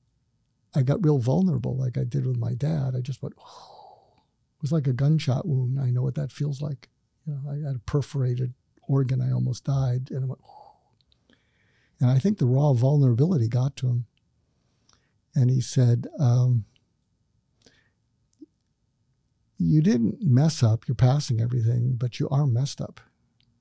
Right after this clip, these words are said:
But if you got unmessed up, I think the school would be glad they gave you a second chance." And I started to cry with compassion. You know, "Wh-, what is he,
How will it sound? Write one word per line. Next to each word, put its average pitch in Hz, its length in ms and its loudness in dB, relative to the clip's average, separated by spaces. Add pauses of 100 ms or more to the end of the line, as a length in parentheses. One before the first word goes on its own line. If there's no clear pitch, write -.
(800)
But 127 120 2
if 127 140 -2
you 135 80 2
got 139 260 0
unmessed 180 520 0
up, - 220 -8 (1300)
I 139 120 4
think 147 200 -2
the 139 80 0
school 139 320 2
would 127 100 4
be 120 120 2
glad 117 360 2
they 117 140 0
gave 120 220 -2
you 131 80 -2
a - 20 -2
second 135 400 -4
chance." - 500 -10 (1700)
And 143 100 -2
I 127 60 2
started 156 280 -2
to 113 60 -2
cry 151 460 -2
with 117 180 -6
compassion. 135 720 -2
You 127 80 -4
know, 131 80 -4
"Wh-, 123 180 -8
what 160 160 -4
is 185 120 -8
he, 202 100 -8